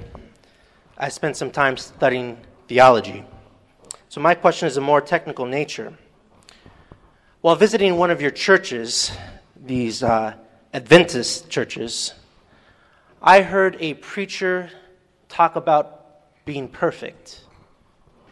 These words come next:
And yet, when I was looking around that church, no one there was perfect. In fact, even the preacher himself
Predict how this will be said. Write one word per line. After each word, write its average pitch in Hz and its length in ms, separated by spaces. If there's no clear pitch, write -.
And 151 140
yet, 165 160
when 147 120
I 180 140
was 175 180
looking 175 200
around 160 300
that 143 160
church, - 560
no 131 180
one 160 180
there 165 140
was 160 140
perfect. - 540
In 147 100
fact, 185 260
even 208 200
the 196 100
preacher 247 380
himself 208 760